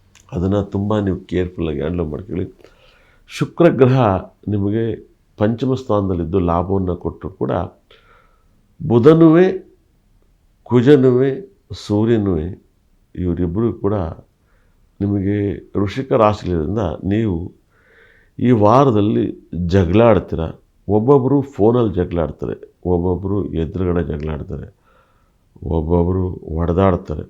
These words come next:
ಒಬ್ಬೊಬ್ಬರು ಮುಂದಲೆಡ್ಕ ಹೊಡೆದಾಡ್ತಾರೆ. ಇದು ನಿಮಗೆ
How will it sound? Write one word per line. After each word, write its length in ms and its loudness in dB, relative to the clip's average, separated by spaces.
ಒಬ್ಬೊಬ್ಬರು 420 -2
ಮುಂದಲೆಡ್ಕ 760 -2
ಹೊಡೆದಾಡ್ತಾರೆ. 760 -6
ಇದು 460 -4
ನಿಮಗೆ 600 -6